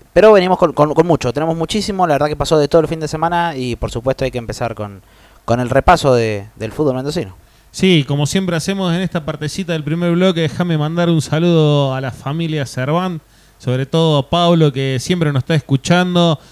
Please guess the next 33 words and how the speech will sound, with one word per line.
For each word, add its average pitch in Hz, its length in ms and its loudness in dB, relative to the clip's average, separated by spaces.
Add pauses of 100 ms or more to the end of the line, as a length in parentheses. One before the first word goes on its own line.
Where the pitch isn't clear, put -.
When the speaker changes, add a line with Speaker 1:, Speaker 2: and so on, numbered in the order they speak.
(140)
Speaker 2:
Eh, 131 360 0
si 139 240 -4
no 165 440 0
nos 147 140 0
escucha 160 280 -2
en 151 40 -2
la 147 100 -4
casa, 185 320 -4
nos 147 120 0
escucha 151 280 -2
en 151 60 -2
el 143 120 -8
taxi, 175 360 -4
así 147 260 -6
que 143 360 -6 (280)
siempre 175 560 2
un 156 680 0
oyente 156 440 4
fiel 170 600 0
a 151 80 0
este 160 200 -2
programa, 156 440 0
así 151 160 -8
que 143 80 -8
le, 135 160 -6 (100)
déjame 147 400 -8
mandarle 147 480 -4 (320)
un 160 240 -2
gran, 175 280 -2
gran 151 240 -4
saludo 143 360 -2
a 151 100 -2
ellos. 196 480 0